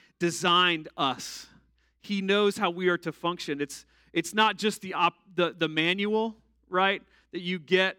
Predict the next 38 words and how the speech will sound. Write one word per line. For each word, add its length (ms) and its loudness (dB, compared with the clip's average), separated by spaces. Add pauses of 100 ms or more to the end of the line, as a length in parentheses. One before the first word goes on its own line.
(100)
for 240 -2
the 140 -2
new 160 -4
bike 360 2
that 100 -4
you 120 -8
buy 420 4
or 180 -6
the 100 -4
new 240 -2
washing 420 0
machine 600 -6 (320)
or 320 0
the 160 -4
new 240 -4
iPhone, 720 0 (260)
and 120 -2
you 120 -2
just 260 -4
sort 160 -4
of 100 -6
put 200 -2
it 80 0
aside, 580 0 (420)
right? 320 0 (460)
But 100 4
it's 160 2
actually 460 2
as 280 2
you 160 -4
read 340 0
it 160 0
that 80 -2
you 180 -8
understand 680 -2
and 180 -8
you 100 -10
gain 580 -2